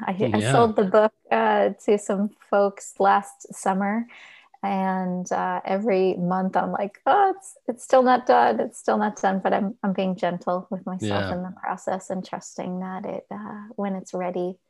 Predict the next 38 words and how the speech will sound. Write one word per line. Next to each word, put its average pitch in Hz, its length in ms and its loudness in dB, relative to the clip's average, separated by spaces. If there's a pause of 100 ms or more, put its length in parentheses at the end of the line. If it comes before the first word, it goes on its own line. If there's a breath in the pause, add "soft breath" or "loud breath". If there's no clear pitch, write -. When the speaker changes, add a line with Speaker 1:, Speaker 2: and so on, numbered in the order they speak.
(400)
Speaker 1:
it, 202 240 -8
so 226 120 2
it's 226 120 0
in 233 80 6
the 220 60 4
hands 208 320 0
of 185 100 0
an 190 160 -2
editor 190 500 0 (120)
right 196 320 -6
now. 190 300 -4 (760 loud breath)
And, 196 840 -2 (320)
uh, 208 340 -4 (200)
you 214 80 4
know, 202 140 4
then 180 100 2
it 185 40 -2
has 190 180 -4
to 185 100 0
go 190 160 2
through 185 200 -2
proofreading 180 840 0
and 175 480 -4
Speaker 2:
Oh, 202 120 0
Speaker 1:
layout 196 360 4
Speaker 2:
yeah. 196 160 4
Speaker 1:
design 185 600 2
and, 180 240 -4
and 208 160 0
cover 196 320 0
design. 180 480 -2
So 190 360 -4 (640 loud breath)
I'm 190 240 -2
hoping 185 600 0
that 180 300 -4
some 185 380 -4 (140)
December 185 440 -2
magic 180 880 -6